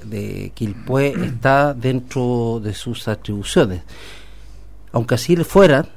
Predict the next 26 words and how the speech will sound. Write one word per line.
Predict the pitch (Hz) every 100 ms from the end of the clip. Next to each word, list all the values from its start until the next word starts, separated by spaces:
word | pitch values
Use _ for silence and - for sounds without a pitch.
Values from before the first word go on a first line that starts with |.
| - - 113
yo | 107
creo | 117 123 117 101
que | 101 98 101 98 110
es | - -
un | 101
despropósito | 98 110 104 127 - 143 147 127 120
el | 110 104 101 -
abordar | 104 101 98 139 151
el | 104
tema | - - 131 135 131 127 123 117
de | 110 104
la | 101 98 95 95
delincuencia, | 90 95 - 147 143 -
en | 101
este | 107
caso | 113 -
de | 101
la | 101
delincuencia | 98 95 - 104 98
juvenil, | 101 104 131 120
que |
seguramente | 101 104 110 104 107 101
debe | 101
existir | 98 - - 160 147
en | 110
Quilpué, | 98 - 123